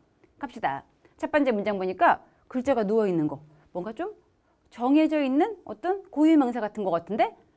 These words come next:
problem framing 해석 어떻게 했나요? 이거 답지 확인해 보시면 아마 문제 구조화 이렇게 나와 있는데, 이걸 보자마자 음, 문제 구조화는 amount to 하는군, 이렇게 본 친구 거의 없을 거고요.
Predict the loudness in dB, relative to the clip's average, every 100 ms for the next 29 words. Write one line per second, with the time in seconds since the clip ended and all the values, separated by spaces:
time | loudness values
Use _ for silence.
0 | _ _ -2 0 2 0 -2 -10 -2 -2
1 | 0 0 -2 -6 -18 _ -6 -4 -4 -6
2 | -8 -8 -10 _ _ _ _ _ _ _
3 | _ -4 0 0 0 _ _ _ -10 -10
4 | -10 -4 -2 0 0 0 -2 -6 -6 -2
5 | 0 -2 -2 -4 -2 0 0 -2 -4 -6
6 | -2 -2 -2 -6 -4 -4 -2 -2 -2 -2
7 | -4 -6 -2 -2 -2 -4 -2 0 0 -2
8 | -2 -2 -2 -4 -14 _ -6 -2 2 2
9 | 0 -4 -2 -2 -2 -4 -4 0 0 -2
10 | -6 -2 -2 -2 -4 -8 -2 0 0 0
11 | -4 -4 -8 -8 -10 -4 -4 -6 -6 -6
12 | -4 -2 2 2